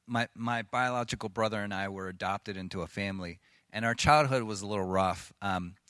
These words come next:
<laughs> it, and I'll, I'll, like, uh, condense that into one sentence. <laughs> But, um, but basically, you know, um, Satan had, uh, plans to destroy my, my parents, and he did a good job of it. Um, my mom ended up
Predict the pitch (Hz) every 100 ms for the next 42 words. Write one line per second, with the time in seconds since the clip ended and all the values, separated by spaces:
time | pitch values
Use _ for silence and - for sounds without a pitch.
0 | - - _ _ _ - - - 190 131
1 | - - - - - 147 131 - - -
2 | 151 151 143 - - 151 147 135 - 127
3 | 107 98 _ _ _ - 143 135 135 123
4 | 127 120 113 107 113 107 107 87 92 -
5 | - _ - - - - 175 151 - -
6 | - 139 - - - - 147 139 131 117
7 | - - - 151 - 175 170 156 131 120
8 | 131 120 113 - 117 104 - 147 160 147
9 | 113 127 113 104 - 120 113 110 - 107
10 | 104 - 110 104 101 95 92 - 101 95
11 | 90 _ - 107 82 - - - 101 104
12 | 104 107 101 92 104 101 95 98 95 90
13 | 90 _ - - 104 98 101 113 113 120
14 | 120 113 110 110 107 101